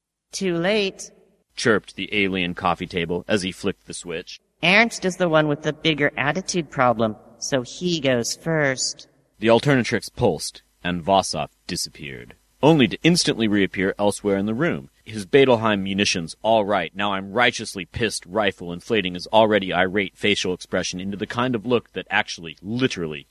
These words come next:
Speaker 2: can kill. The image of a glaring Vossoff was recreated inside Mudd's mind at some ten billion times its real-life size, and neither Vossoff or Nimitz would ever know whether it was truly mortal fear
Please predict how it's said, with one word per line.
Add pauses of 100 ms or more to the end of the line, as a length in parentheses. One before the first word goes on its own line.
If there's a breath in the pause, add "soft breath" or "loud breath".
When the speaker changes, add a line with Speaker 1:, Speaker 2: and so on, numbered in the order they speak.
Speaker 2:
can
kill. (220)
The
image
of
a
glaring
Vossoff
was
recreated
inside
Mudd's
mind
at
some
ten
billion
times
its
real-life
size, (220)
and
neither
Vossoff
or
Nimitz (240)
would
ever
know
whether
it
was
truly
mortal
fear